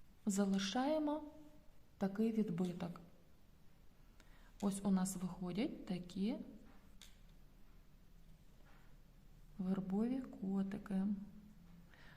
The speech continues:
Вони білого кольору та трішечки чорного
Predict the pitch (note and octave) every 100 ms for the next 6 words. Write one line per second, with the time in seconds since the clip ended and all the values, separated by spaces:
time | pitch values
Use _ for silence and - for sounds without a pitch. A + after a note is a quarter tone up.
0 | - F#3+ F#3 A3 G#3+ G3+ F3 F3+ E4+ -
1 | - - - - - - - - - -
2 | - - - - - - - - - -
3 | G3 F#3 F#3+ E4 C#4 B3 - F#3+ F3+ E3+
4 | F3 F#3 - - - - - - - -
5 | - - - - - - - - - -
6 | - - - - - - - - - -
7 | - - A3 D#4+ - A3 C#4+ C4+ - -
8 | A#3+ A#3+ - - - - - F#3+ F3 F3
9 | E3+